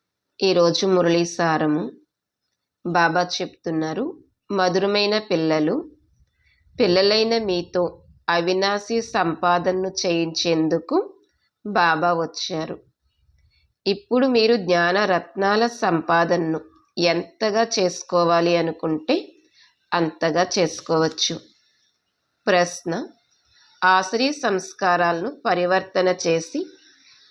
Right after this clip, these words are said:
దైవీ సంస్కారాలుగా చేసేందుకు ఏ విశేషమైన పురుషార్థము కావాలి? జవాబు, సంస్కారాలను పరివర్తన చేసుకునేందుకు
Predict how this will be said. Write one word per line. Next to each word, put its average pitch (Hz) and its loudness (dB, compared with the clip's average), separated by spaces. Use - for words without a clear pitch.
దైవీ 202 2
సంస్కారాలుగా 180 0
చేసేందుకు 170 -6
ఏ 202 2
విశేషమైన 190 0
పురుషార్థము 180 -4
కావాలి? 165 -4
జవాబు, 175 -2
సంస్కారాలను 233 0
పరివర్తన 190 -2
చేసుకునేందుకు 175 -2